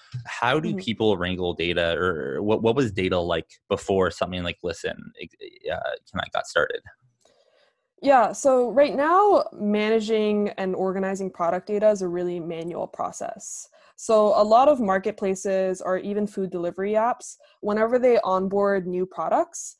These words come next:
Speaker 2: they have to actually have someone manually go through each of the products and categorize them. Um,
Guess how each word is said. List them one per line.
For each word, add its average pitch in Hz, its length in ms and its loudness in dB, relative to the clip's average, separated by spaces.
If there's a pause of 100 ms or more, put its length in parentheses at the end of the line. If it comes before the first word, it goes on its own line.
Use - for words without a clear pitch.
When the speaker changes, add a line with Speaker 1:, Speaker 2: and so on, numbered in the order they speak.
(220)
Speaker 2:
they 214 120 0
have 220 220 0
to 233 80 2
actually 214 380 0
have 185 260 -6
someone 196 400 -4
manually 185 540 -4
go 175 200 -6
through 180 200 -8
each 170 260 -12
of 180 80 -10
the 170 80 -8
products - 600 -2 (280)
and 196 100 -4
categorize 131 640 -4
them. 90 360 -10 (340)
Um, 185 480 -2